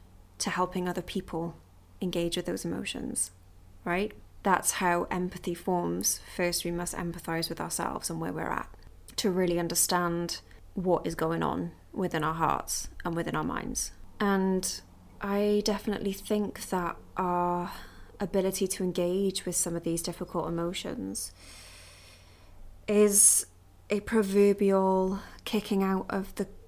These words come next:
cage of our comfort zones. Sometimes moving outside of your comfort zone is less of an outward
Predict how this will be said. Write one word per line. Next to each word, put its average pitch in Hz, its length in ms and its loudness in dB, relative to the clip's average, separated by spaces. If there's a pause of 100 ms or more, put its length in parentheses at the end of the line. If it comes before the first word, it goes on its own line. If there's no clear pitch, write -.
cage 196 380 0
of 208 120 0
our 196 120 2
comfort 220 440 -2
zones. 196 520 -4 (840)
Sometimes 214 600 2
moving 190 400 2
outside 185 320 0
of 180 80 -4
your 180 80 0
comfort 180 400 -4
zone 185 440 0
is 185 200 -4
less 175 600 2 (480)
of 190 160 0
an 190 200 2
outward 175 440 2